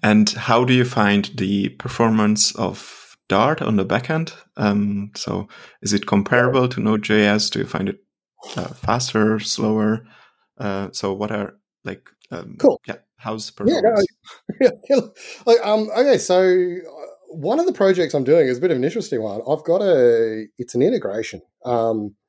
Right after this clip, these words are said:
Speaker 2: so typically, you know, I do, I do front-end apps and whatnot, but,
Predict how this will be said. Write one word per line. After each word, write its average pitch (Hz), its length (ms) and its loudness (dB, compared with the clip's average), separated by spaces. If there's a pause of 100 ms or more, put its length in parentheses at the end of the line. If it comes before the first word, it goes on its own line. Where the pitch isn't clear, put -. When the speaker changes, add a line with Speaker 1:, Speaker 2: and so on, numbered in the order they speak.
(160)
Speaker 2:
so 131 220 4
typically, 131 680 2 (520)
you 135 80 0
know, 104 140 -2
I 104 100 -6
do, 107 240 -8
I 117 40 -10
do 101 200 -12
front-end 95 460 -14
apps 101 240 -12
and 87 100 -20
whatnot, 76 380 -20
but, 110 220 -8